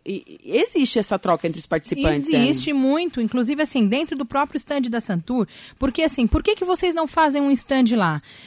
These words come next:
Speaker 2: Gente, pra gente montar um stand em feira, até que às vezes as pessoas pes-, perguntam, né, por que que vocês estão lá com o estado?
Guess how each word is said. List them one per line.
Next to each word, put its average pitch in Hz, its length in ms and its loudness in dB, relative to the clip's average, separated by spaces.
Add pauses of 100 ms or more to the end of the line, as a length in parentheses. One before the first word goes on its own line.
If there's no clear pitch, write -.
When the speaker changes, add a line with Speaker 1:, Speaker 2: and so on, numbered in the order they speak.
(140)
Speaker 2:
Gente, 294 240 0
pra 247 100 0
gente 311 240 0
montar 294 320 0
um 269 120 2
stand 294 440 2
em 226 100 2
feira, 262 380 2
até 202 160 -2
que 233 60 -6
às 214 60 -4
vezes 220 100 -6
as - 40 -14
pessoas 233 220 -6
pes-, 233 300 -6
perguntam, 233 420 0
né, 185 80 -2
por 240 160 -6
que 320 100 -4
que 302 60 -16
vocês 302 200 -4
estão 269 120 -6
lá 254 160 -2
com - 60 -12
o 254 40 -2
estado? 180 400 0